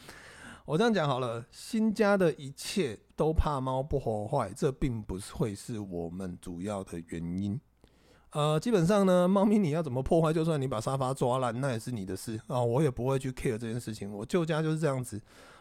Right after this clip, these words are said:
猫咪抓烂了、咬烂了所有的电线什么，对我来讲，我不会，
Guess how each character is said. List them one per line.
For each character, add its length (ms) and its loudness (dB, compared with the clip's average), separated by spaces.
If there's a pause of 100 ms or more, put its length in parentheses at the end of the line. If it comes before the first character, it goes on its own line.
猫 140 0
咪 160 2
抓 240 4
烂 180 6
了、 260 2 (120)
咬 180 2
烂 180 6
了 120 2
所 160 0
有 80 4
的 100 2
电 240 0
线 160 -2
什 100 -4
么， 120 -4
对 120 2
我 80 6
来 140 2
讲， 160 -2
我 180 -2
不 160 -4
会， 140 0